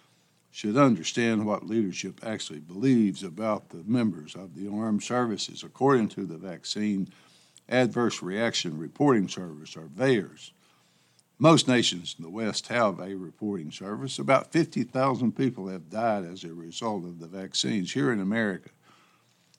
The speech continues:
the last figure I have is about forty-two hundred dead, about the same number suffered permanent disabilities. Those numbers are more than all the vaccines all the American people in history have taken combined.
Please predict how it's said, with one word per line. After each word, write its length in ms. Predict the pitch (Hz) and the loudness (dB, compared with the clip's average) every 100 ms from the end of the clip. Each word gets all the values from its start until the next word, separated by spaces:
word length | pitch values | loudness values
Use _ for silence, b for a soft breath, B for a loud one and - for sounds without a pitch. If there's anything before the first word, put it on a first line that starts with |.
| _ - | _ -8
the 100 | 98 | -2
last 320 | 110 104 - | -2 -2 -2
figure 300 | 101 90 101 | -4 -2 0
I 160 | 98 | -2
have 260 | 92 98 90 | -2 -6 -6
is 160 | 87 - | -8 -8
about 320 | 87 107 - | -4 -4 -2
forty-two 500 | 113 113 98 120 107 | 0 0 2 0 2
hundred 340 | 110 92 78 | 0 -2 -6
dead, 280 | 98 113 110 | -4 0 0
about 280 | 95 104 90 | 0 -2 -2
the 100 | - | -4
same 400 | - 107 104 90 | -2 0 -2 0
number 480 | 120 131 123 110 - b b b b b b _ | 4 4 4 2 0 b b b b b b _
suffered 500 | - 143 127 117 98 | 2 6 6 4 -2
permanent 440 | - 135 120 113 - | 4 4 6 2 2
disabilities. 720 | 117 - 110 147 131 101 123 | 2 2 4 6 6 4 4
Those 240 | 160 127 | 4 6
numbers 400 | 127 120 107 95 | 6 4 4 0
are 140 | 95 | -4
more 340 | 95 113 120 113 | -2 0 2 0
than 180 | 95 82 | -2 -2
all 340 | 104 120 110 | 2 2 2
the 80 | 92 | -2
vaccines 1000 | 113 113 - - 135 127 113 95 - - b b b b b b b | -2 -2 0 0 2 4 4 0 -4 -8 b b b b b b b
all 280 | 135 139 131 | 8 10 10
the 140 | 117 | 6
American 640 | 107 117 131 110 - 80 73 - _ _ | 4 4 4 0 -4 -14 -14 -18 _ _
people 400 | - 139 135 98 | 4 4 4 -2
in 120 | 87 | -2
history 500 | 80 156 147 107 98 | 0 0 0 -2 -4
have 180 | 101 104 | -4 -4
taken 420 | - 147 131 117 | 2 2 4 0
combined. 880 | 110 123 120 135 151 131 92 - - | -2 0 2 4 4 2 0 -8 -20